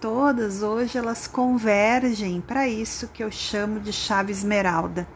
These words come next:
onde nós fazemos entregas de conteúdos que tragam soluções para ti no teu dia a dia. Não somente conteúdos que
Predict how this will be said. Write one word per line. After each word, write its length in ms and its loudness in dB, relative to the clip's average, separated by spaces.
onde 840 2
nós 380 2
fazemos 680 2
entregas 960 4
de 80 -8
conteúdos 920 -2
que 160 -6
tragam 580 2
soluções 880 2
para 220 -4
ti 300 -6
no 120 -6
teu 220 -2
dia 280 0
a 40 -2
dia. 340 -2
Não 260 8
somente 800 0
conteúdos 1300 -2
que 800 0